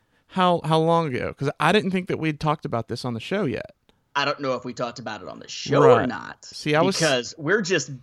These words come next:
Speaker 2: bad, bad hosts. But, uh, let me see. While, while you, while you give some thoughts on it, I can figure out when my pre-orders went in. But they went in as soon as the pre-orders were available.
Speaker 1: Right. Okay. So, I mean, I, I, I know it's been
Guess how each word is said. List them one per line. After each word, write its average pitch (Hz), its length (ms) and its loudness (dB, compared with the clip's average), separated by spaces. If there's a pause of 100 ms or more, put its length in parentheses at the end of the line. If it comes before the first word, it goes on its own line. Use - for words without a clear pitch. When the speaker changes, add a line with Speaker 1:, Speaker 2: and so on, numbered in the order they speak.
(280)
Speaker 2:
bad, 135 480 -2 (200)
bad 117 400 -6 (160)
hosts. - 640 -12 (580)
But, 151 280 -6
uh, 143 640 -2
let 165 220 -4
me 330 100 0
see. 302 280 -2
While, 160 280 4
while 170 200 4
you, 214 480 -6 (240)
while 170 160 0
you 185 220 -6
give 180 200 -2
some 170 140 -6
thoughts 180 320 0
on 151 140 4
it, 139 120 -2
I 160 140 0
can 165 160 -4
figure 165 280 -6
out 160 240 0
when 151 120 0
my 139 140 2
pre-orders 135 500 -2
went 127 200 -4
in. 117 140 -2
But 120 100 -4
they 170 120 6
went 180 180 0
in 170 140 -2
as 131 160 -2
soon 160 260 0
as 147 140 -2
the 143 80 -4
pre-orders 127 400 -2
were 117 100 -4
available. 107 400 -6 (180)
Speaker 1:
Right. 123 400 -6
Okay. - 280 -2
So, 180 160 -8
I 196 80 0
mean, 202 180 2
I, 202 220 0 (240)
I, 170 160 8 (120)
I - 40 6
know 233 240 2
it's - 120 2
been 156 480 2